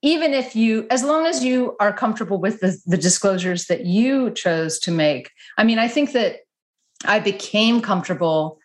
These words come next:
with the, the disclosure about the crush, partially because I became comfortable with the idea that it was just very much human nature to have a crush fifteen years into a marriage, and that the crush doesn't have to be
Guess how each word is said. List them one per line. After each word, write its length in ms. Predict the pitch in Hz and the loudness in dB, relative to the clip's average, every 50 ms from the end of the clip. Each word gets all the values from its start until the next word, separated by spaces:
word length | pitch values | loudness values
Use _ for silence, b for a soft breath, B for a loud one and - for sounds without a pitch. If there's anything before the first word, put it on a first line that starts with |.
| b b b b b - | b b b b b 0
with 240 | 208 220 214 220 | 2 2 0 -2
the, 300 | 220 190 185 175 180 175 - | -4 -2 -2 -2 -2 -6 -6
the 160 | 160 147 202 | -2 0 0
disclosure 640 | 170 170 180 - - - 190 185 190 190 175 190 175 | 0 2 0 0 0 2 2 2 2 0 0 0 0
about 300 | 120 170 - 165 165 165 | 0 2 2 0 0 0
the 80 | - 170 | -2 -8
crush, 600 | - - 175 156 156 156 156 - - - - - _ _ _ _ _ - | -4 0 0 2 2 2 0 -4 -8 -10 -12 -16 _ _ _ _ _ 0
partially 360 | - 254 254 262 262 233 202 | 0 0 0 0 -2 -2 -2
because 340 | 180 208 208 190 214 196 170 | -2 -2 -2 0 0 0 0
I 180 | - 196 196 | 0 0 0
became 480 | 190 170 185 190 - - 202 185 180 175 | 0 -2 -6 -8 -6 -4 -2 -2 -2 -4
comfortable 800 | - - 220 196 185 - 190 185 147 160 170 160 160 160 160 b b b b b b | -2 -2 -2 -2 -2 -2 -4 -4 0 0 0 0 0 -2 -4 b b b b b b
with 240 | 196 202 196 196 - | 0 0 -2 -4 -4
the 180 | 196 190 - - _ _ _ _ - 190 | -2 -2 -2 -4 _ _ _ _ -2 0
idea 460 | 185 180 175 147 139 180 180 185 175 | 0 0 0 -2 -4 -2 0 0 2
that 120 | 165 175 160 | 2 0 0
it 80 | 156 | 0
was 340 | 165 165 160 - - - _ _ - | 0 -2 -2 -4 -8 -12 _ _ -2
just 280 | - 220 214 220 - - - - | 0 0 0 0 -4 -10 -12 -8
very 380 | 170 151 202 196 185 185 180 165 | -2 0 2 2 2 2 0 -2
much 300 | 165 170 160 160 - - | -2 -2 -4 -4 -6 -6
human 320 | - 180 170 165 156 151 | -2 0 0 2 2 2
nature 300 | 156 156 151 - 165 147 | 2 0 0 0 -2 -2
to 80 | 147 151 | -2 -2
have 280 | 151 - 220 240 175 156 | 0 0 0 0 0 -2
a 60 | 151 | -6
crush 420 | - - 156 143 147 - - - | -6 -6 -6 -6 -4 -6 -8 -4
fifteen 400 | - 160 151 156 160 147 143 147 | -4 -4 -4 -2 -2 -2 0 2
years 260 | 143 139 139 143 139 | 2 2 2 0 0
into 240 | 147 143 147 - 160 | -2 -2 -2 0 0
a 60 | 147 | 2
marriage, 420 | 143 147 139 139 139 143 139 139 - - | 2 4 4 4 2 2 0 -2 -4 0
and 160 | 175 175 175 | 2 4 4
that 220 | 170 165 156 - - - _ _ _ _ _ _ _ _ _ _ _ | 4 2 0 -2 -8 -16 _ _ _ _ _ _ _ _ _ _ _
the 100 | - 202 | -4 -4
crush 400 | 196 - - 220 196 190 196 - | -2 0 0 0 0 0 -2 -2
doesn't 280 | - 196 185 170 170 156 | -2 -2 -2 -2 -4 -8
have 560 | - - - - 233 247 269 262 - - - - | -10 -10 -6 -2 0 0 0 -2 -8 -16 -14 -8
to 120 | - 170 | -6 -6
be 480 | 135 156 151 147 143 139 139 143 139 | -2 -2 -2 0 0 -2 -4 -6 -10